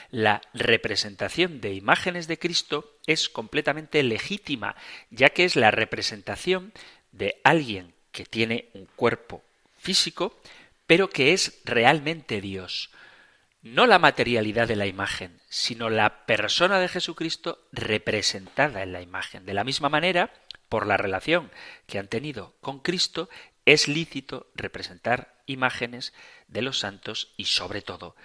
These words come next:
de la bienaventurada Virgen María. En cualquier caso, un cristiano ha de saber que la imagen, aunque sea una imagen de Jesucristo, no es la divinidad. Es algo puramente material y no se puede dar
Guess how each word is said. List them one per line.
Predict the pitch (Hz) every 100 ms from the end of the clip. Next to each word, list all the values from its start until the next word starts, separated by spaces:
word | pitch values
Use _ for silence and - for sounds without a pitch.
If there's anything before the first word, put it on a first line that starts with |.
| - -
de | - - 95 107 110 -
la | 95 92
bienaventurada | 92 92 90 101 101 101 104 _
Virgen | 107 107 - 95
María. | 85 - - - - _ _ -
En | 120
cualquier | 120 117 143 -
caso, | 110 - 90 85 - - - -
un | 131
cristiano | - 123 - 120 104 92 - -
ha | 127
de | 143
saber | - 127 131 - -
que | 104
la | 98
imagen, | 98 123 147 - 92 - _ -
aunque | 117 117 110 107
sea | - 180 92 - _ -
una | 104 98
imagen | - - 95
de | 104
Jesucristo, | 156 180 127 123 - 147 -
no | - 135 147 190 - -
es | 170 - - -
la | 98
divinidad. | 95 95 92 92 98 95 - - - -
Es | 127
algo | 160 160 151
puramente | 147 151 156 151 156
material | 123 - 110 123 120 - - - -
y | 127
no | 170
se | 185 170
puede | 170 170 165
dar | 165